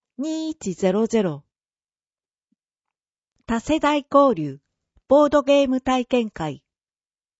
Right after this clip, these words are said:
子供から大人まで一緒に楽しめるボードゲーム体験。八月十日月曜、午後一時三十分から三時。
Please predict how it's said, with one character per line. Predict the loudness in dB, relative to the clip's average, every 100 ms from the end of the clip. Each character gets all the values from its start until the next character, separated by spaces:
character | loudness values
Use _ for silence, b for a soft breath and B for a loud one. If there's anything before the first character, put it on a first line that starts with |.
| _ _ _ _ _ _ _ _
子 | 0
供 | 2 0 -2
か | 0
ら | 0
大 | 0
人 | -2 0 0
ま | 0
で | 0 -2
一 | -4
緒 | -6 -4
に | -2
楽 | -2 0 -2
し | -2
め | -2 -2
る | -4 -10 -2
ボ | 0
ー | 2
ド | 2
ゲ | 2 0
ー | 0
ム | -2
体 | -2 -2 -4
験。 | -8 -12 -12 -18 _ _ _ _ _ _ _ _ _ _ _ _ _ _
八 | -14 -12 -8
月 | -8 -8 -4
十 | -2 -2
日 | -2
月 | 0 -2 -2 -4
曜、 | -2 -2 -8 _ _ _ _ _
午 | -6 -4
後 | -4 -6
一 | -14 -12 -10
時 | -10
三 | -6 -6 -6
十 | -8
分 | -4 -4 -4
か | -6
ら | -8 -10
三 | -8 -6 -6
時。 | -10 -16